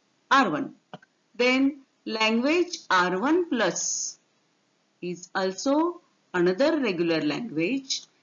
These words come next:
It represents the regular expression R one plus.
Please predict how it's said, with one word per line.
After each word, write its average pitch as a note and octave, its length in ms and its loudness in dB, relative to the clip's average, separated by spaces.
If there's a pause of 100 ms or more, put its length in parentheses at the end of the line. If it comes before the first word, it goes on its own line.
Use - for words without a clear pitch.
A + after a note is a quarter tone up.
(120)
It D#3+ 220 -6
represents F#3+ 800 -2
the F#3 120 -2
regular A3 600 0
expression F#3+ 960 -2 (220)
R D3+ 260 0
one G#3 320 -2 (260)
plus. - 600 -6